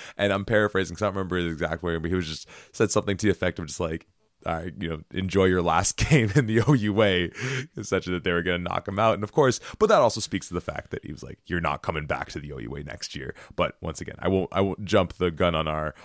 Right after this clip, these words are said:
our Trey Ford talk too much just yet. Um, going from the defensive line, uh, side of things to the offensive line side of things, I told you I would have a Hoggy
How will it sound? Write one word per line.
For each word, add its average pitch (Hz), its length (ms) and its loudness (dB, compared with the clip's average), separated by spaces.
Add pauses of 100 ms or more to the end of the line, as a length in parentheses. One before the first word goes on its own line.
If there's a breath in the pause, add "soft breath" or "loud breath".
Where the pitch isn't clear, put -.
(120)
our 85 140 -4
Trey 87 260 2
Ford 82 320 -2
talk - 240 -8
too 90 120 -6
much 76 200 -10
just - 180 -12
yet. 69 160 -10 (360 loud breath)
Um, 82 360 0 (180)
going 139 240 4
from 127 140 -4
the 104 80 2
defensive 120 600 -2
line, 98 360 0 (120)
uh, 87 220 -2
side 95 280 2
of 92 140 0
things 90 460 -4
to 82 280 -4
the 80 220 -6
offensive 87 420 0
line 82 220 -2
side 82 160 -2
of 82 80 -4
things, 85 160 -6
I 78 80 -2
told 101 360 0
you 85 160 0
I 85 120 2
would 80 80 2
have 78 160 -4
a 76 60 0
Hoggy 80 500 0